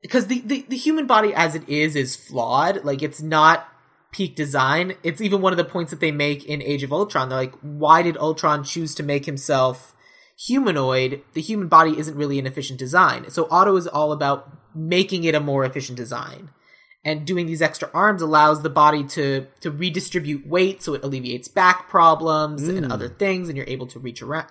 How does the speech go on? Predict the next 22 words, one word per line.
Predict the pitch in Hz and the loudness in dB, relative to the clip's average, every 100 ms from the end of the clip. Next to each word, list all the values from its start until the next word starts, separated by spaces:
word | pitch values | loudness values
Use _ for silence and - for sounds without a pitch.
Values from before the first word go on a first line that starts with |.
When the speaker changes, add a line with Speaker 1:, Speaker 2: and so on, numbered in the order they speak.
| _ | _
Speaker 1:
reach | 147 147 143 | -12 -10 -10
and | 143 | -6
do | 147 | -4
other | 123 | -4
things. | 123 196 196 196 - - _ - - - _ | -4 -4 -4 -6 -12 -20 _ -20 -20 -20 _
And | 175 185 | -2 0
I | |
think | 196 226 214 | 0 -2 -2
that | 208 - | -4 4
that's | 196 196 - | 4 4 0
kind | 220 190 | -2 -2
of | 170 | -2
the | 170 | -6
theme | 165 151 | -8 -10
that | 143 | -8
you | 135 | -6
wanna | 131 127 | -6 -6
go | 208 226 | -2 -2
for. | 226 165 - | -2 -8 -8
I | 180 | -8
think | 165 143 | -8 -8
your | 151 | -4